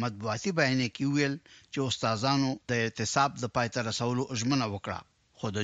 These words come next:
جغرافیې یو ښوونکي او د ناراضه شوو استادانو د اتحادیې ویان اپولینری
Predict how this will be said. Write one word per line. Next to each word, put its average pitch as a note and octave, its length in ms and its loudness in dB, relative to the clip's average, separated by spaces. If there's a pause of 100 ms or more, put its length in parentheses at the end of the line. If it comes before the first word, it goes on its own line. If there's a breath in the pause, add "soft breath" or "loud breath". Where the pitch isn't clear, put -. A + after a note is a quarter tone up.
جغرافیې A2+ 580 0 (100)
یو B2 160 0
ښوونکي C#3+ 480 0 (260)
او G#2 120 0 (180)
د - 20 -4 (140)
ناراضه A#2 420 2
شوو D#3+ 300 2
استادانو A#2+ 600 2 (200)
د A#2 120 -2
اتحادیې B2 500 0 (180)
ویان C3 300 4 (360)
اپولینری B2+ 760 2